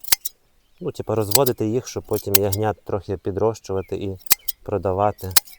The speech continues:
ну, на м'ясо чи хто на що хоче, коротше. Але получився облом. Завагітня-, завагітніла тільки одна, і в неї там, коротше, якась проблема була, коротше.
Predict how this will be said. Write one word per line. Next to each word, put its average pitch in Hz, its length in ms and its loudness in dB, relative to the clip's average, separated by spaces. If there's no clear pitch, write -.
ну, 139 100 -4
на 87 120 0
м'ясо 135 380 -2
чи - 120 -10
хто 110 180 -8
на 104 100 -6
що - 120 -12
хоче, - 300 -2
коротше. - 380 -12
Але 87 180 -2
получився 110 560 -4
облом. 120 420 -6
Завагітня-, 98 720 0
завагітніла 107 720 -6
тільки 110 320 -6
одна, 117 420 -2
і 104 60 -6
в 95 80 -4
неї 110 180 2
там, 107 180 -2
коротше, 104 400 -4
якась - 300 -6
проблема 123 440 -2
була, 101 260 -2
коротше. 101 460 -4